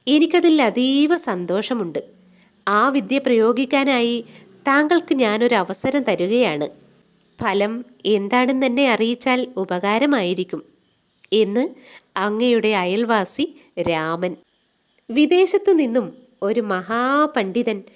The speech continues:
വിജയനഗരത്തിലെത്തി. ഒറീസ രാജാവിൻ്റെ ആസ്ഥാന വിദ്വാൻമാരിൽ പ്രമുഖനായിരുന്നു ആ പണ്ഡിതൻ.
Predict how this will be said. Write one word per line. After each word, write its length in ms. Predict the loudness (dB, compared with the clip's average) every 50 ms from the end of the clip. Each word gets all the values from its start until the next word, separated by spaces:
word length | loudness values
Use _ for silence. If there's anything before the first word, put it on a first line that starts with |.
| _ -20 _ _ _ -6
വിജയനഗരത്തിലെത്തി. 1120 | -2 -2 -2 0 2 2 2 4 2 2 0 -2 -2 -4 -4 -2 -2 -2 -2 -4 -6 -12 -16 _ _ _ _ _ _ _ _ _ _ _ _ -2
ഒറീസ 420 | 0 0 2 2 0 0 -2 0 0
രാജാവിൻ്റെ 800 | 0 0 2 2 2 2 2 2 2 0 0 -2 -2 0 0 0
ആസ്ഥാന 600 | 0 -2 -4 -6 -8 -6 -4 -4 -2 -2 -2 -2
വിദ്വാൻമാരിൽ 800 | -4 -4 -6 -4 -2 -2 -2 -2 -2 -2 -2 -2 -2 -2 -4 -6 -6 -6
പ്രമുഖനായിരുന്നു 1120 | -6 -4 -4 -6 -6 -4 -4 -4 -2 -2 -2 -2 -2 -2 -2 -4 -4 -4 -4 -6 -6 -8 -12 _ -8
ആ 120 | -6 -6 -6
പണ്ഡിതൻ. 540 | -6 -6 -8 -6 -6 -6 -6 -6 -6 -8